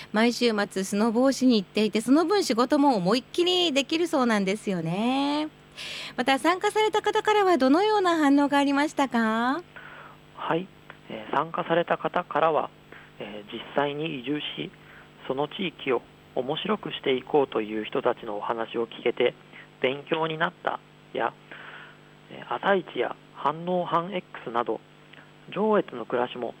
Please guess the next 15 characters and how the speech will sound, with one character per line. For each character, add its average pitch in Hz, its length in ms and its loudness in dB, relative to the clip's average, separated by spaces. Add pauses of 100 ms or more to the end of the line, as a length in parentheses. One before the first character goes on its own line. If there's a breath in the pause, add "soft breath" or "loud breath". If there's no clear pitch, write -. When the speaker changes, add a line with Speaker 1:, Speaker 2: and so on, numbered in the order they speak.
(120)
Speaker 2:
楽 131 200 -6
し - 140 -10
そ 202 120 0
う 180 40 -2
だ 135 100 0
な 156 320 -2 (240)
と 180 220 0
感 156 220 -2
じ 156 80 -4
ら 156 120 2
れ 160 100 2
る 156 100 -2
内 151 240 0
容 151 180 4
で、 147 180 2